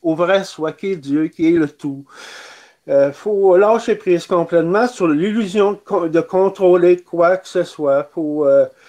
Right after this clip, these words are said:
devenir partie du flux, de l'impermanent.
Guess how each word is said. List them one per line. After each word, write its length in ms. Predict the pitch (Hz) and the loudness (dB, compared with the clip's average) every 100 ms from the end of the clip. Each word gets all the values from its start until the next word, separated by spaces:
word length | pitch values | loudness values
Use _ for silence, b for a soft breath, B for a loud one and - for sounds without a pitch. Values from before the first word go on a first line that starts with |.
| b | b
devenir 460 | 160 202 233 277 262 | 0 2 4 2 2
partie 400 | - - - 254 | 0 -4 -8 -8
du 140 | 220 247 | -6 -8
flux, 400 | - 175 180 B B B B 165 | -8 -12 -12 B B B B 0
de 640 | 175 160 165 160 165 165 | 2 4 4 4 4 4
l'impermanent. 880 | 165 190 196 202 185 190 175 151 139 | 4 4 2 0 0 0 0 -2 -4